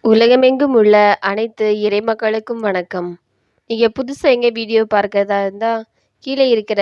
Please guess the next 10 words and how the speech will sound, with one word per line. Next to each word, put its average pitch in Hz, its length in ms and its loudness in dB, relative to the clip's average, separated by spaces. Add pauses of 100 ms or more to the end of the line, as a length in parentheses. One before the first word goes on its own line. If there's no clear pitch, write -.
(120)
சப்ஸ்கிரைப் 233 640 -2
பட்டனை 214 340 2
பிரஸ் 202 280 -2
பண்ணிட்டு, 220 480 0 (640)
பக்கத்துல 240 440 0
இருக்கிற 208 300 0 (180)
பெல் 208 300 0
ஐகானையும் 220 540 -2
கிளிக் 196 260 -8
பண்ணிக்கோங்க. 185 540 -6